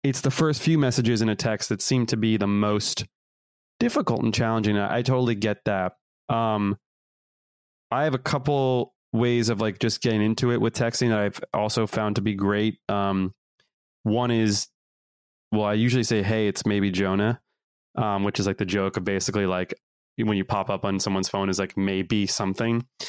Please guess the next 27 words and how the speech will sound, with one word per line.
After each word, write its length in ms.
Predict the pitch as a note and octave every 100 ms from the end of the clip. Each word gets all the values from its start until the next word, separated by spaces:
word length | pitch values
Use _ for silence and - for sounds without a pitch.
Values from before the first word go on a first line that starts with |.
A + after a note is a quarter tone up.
| - - _
Um, 600 | B2+ A2 G#2 G2+ G2 F#2+ A2+ _ _ _ _ _ _ -
but 120 | C3
I 100 | C3+
also 260 | C3+ D#3+ F#3+
like 140 | D#3+
to 80 | C#3+
be 100 | C#3
like, 200 | C#3+ B2
"So, 440 | - B2 A#2+ A#2 A2+
like, 320 | A2 G#2+ - _ _ -
just 200 | A#2 D3+
talk," 260 | - C#3+ E3+
like, 200 | C3+ B2 _ _ -
it's 180 | C#3+
just, 300 | C#3+ - C#3+ -
it's, 240 | C#3 - -
it 140 | - C3
doesn't 180 | D#3
need 60 | E3+
to 60 | C3
be 100 | B2
a 40 |
big 300 | G2 A#2 F#2+
deal. 360 | A#2 C#3 G2 -
It's 180 | A2
very 260 | - B2 C3
casual. 640 | - A#2+ B2 A2+ G2+ F2